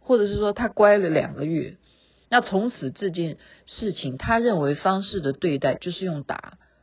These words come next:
就是用打。那你，你觉得这个东西打在当时是能够造成效果的，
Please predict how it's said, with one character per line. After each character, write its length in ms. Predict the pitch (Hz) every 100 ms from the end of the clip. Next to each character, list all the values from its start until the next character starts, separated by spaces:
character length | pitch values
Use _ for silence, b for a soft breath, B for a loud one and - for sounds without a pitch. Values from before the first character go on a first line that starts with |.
| _ _
就 140 | - 254
是 100 | 233
用 220 | 208 175
打。 340 | - - - _ _ _ _ _ -
那 100 | 330
你， 240 | 277 240 220
你 160 | 220
觉 260 | - 214 262
得 300 | 269 262 262 _ _ _
这 120 | 330
个 100 | 285 262
东 220 | 262 262
西 160 | 262
打 460 | 254 - - - - _ -
在 140 | 285
当 300 | - 294 311
时 160 | 208 190
是 160 | 202
能 180 | 165 151
够 220 | 175 156
造 240 | 139 185 151
成 220 | 156 151
效 240 | - -
果 200 | -
的， 80 | -